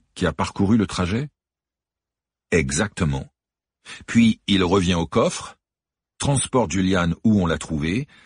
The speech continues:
va remettre le quatre-quatre devant la villa et non dans le garage comme le fait systématiquement Julian. Ensuite, il disparaît dans la nature. Léane vit soudain des papillons noirs. Elle se sentit fébrile,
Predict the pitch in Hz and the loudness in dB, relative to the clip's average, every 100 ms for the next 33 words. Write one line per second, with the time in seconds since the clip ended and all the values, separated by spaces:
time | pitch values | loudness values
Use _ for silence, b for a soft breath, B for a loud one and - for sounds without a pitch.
0 | b b - 76 82 80 85 85 - 80 | b b -10 -4 -2 0 -2 -2 -4 -4
1 | - 85 - 82 - - 76 110 104 117 | -4 -4 -4 -4 -6 -12 -2 0 2 2
2 | 101 78 87 85 92 139 - B B B | 0 0 0 0 -2 -4 -10 B B B
3 | - 87 92 120 110 92 87 87 107 113 | -4 0 4 4 4 2 2 2 0 0
4 | - 80 80 87 - 104 - 85 76 71 | 0 0 0 -4 -6 -4 -2 -2 -2 -6
5 | 80 69 64 65 60 60 90 _ _ _ | -4 -4 -4 -6 -8 -10 -16 _ _ _
6 | _ _ _ _ _ _ - 78 - 90 | _ _ _ _ _ _ -4 -2 -2 -2
7 | - - - _ _ _ _ _ _ 98 | -4 -10 -18 _ _ _ _ _ _ 0
8 | 80 87 - 76 76 80 69 65 - - | 0 -2 -2 -2 0 0 -2 -4 -8 -12
9 | 73 _ _ _ _ _ _ _ _ _ | -14 _ _ _ _ _ _ _ _ _
10 | _ _ _ _ _ _ _ _ _ _ | _ _ _ _ _ _ _ _ _ _
11 | _ 78 76 82 95 87 76 73 - 78 | _ -4 0 2 2 0 -2 -4 -2 0
12 | 80 67 - 80 - 76 73 67 71 69 | 0 -2 -4 -6 -6 -4 -4 -2 -2 -2
13 | 65 - B B B 76 69 - - 78 | -4 -8 B B B -6 -4 -4 -4 -4
14 | - 76 69 - 76 69 71 67 | -4 -6 -6 -6 -4 -2 -2 -4